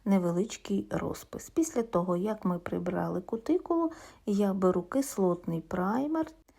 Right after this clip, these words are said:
Обережно наносимо на всі нігтики, щоб праймер не попав на, е, шкіру нашого клієнта. Після того, як виправився праймер, я беру рабер-базу. Рабер-база у мене від компанії Комільфо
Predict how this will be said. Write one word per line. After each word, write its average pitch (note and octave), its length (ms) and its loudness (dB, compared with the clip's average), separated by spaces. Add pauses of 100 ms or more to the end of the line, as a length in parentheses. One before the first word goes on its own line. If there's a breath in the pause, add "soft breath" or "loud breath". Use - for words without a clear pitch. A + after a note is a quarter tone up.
(300 soft breath)
Обережно G#3+ 580 2
наносимо F#3+ 720 2
на E3+ 160 0
всі - 340 -6
нігтики, F3 600 -2
щоб - 340 -6
праймер G#3+ 440 0 (100)
не F3+ 260 -2 (420 loud breath)
попав F3+ 460 0
на, F#3 500 2
е, E3+ 340 0
шкіру G3+ 460 0
нашого F3+ 440 0
клієнта. E3+ 640 -4 (380 loud breath)
Після A3+ 340 0
того, F3+ 360 2
як G3+ 320 -2
виправився F3 680 -2
праймер, B3+ 600 2
я G3+ 240 4
беру F3 360 0
рабер-базу. F3 800 0
Рабер-база F#3 680 0
у E3 40 0
мене D#3+ 360 -2
від E3+ 240 -4 (340 loud breath)
компанії E3 580 4
Комільфо G3+ 800 4